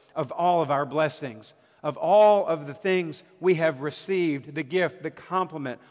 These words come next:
We are saying, "We know who is responsible." We go to the headwaters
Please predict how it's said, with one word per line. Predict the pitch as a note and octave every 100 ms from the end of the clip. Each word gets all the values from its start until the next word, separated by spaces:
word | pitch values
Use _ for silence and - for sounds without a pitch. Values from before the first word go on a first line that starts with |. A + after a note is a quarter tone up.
| _
We | D#3+ F3+
are | E3
saying, | - G3 E3+ D#3 D3+
"We | G3+ A3+ A3+
know | F#3 F#3+ G3+ D#3+ D3
who | E3+ E3+
is | D#3+ C#3
responsible." | D3+ - - E3+ D3+ - C3 B2 A#2+ _ _ _ _ _ _ _ _ _ _ _ _ _ _ _ _ _
We | - F3 G3+
go | F#3 F#3
to |
the | F3+ D#3+
headwaters | D#3 F#3+ E3+ D#3+ C#3+ C3 A#2+ C3+ -